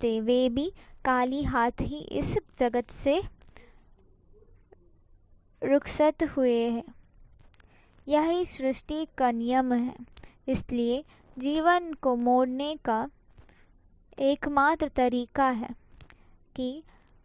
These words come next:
हरि के नाम का सुमिरन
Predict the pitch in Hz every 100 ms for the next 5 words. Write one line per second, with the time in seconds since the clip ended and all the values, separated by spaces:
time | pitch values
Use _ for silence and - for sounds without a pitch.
0 | _ - 277 - 294 302 370 370 - -
1 | 302 311 311 - _ _ 262 240 233 254
2 | 294 302 - _ - - - _ - 254
3 | 233 254 - 277 269 277 302 330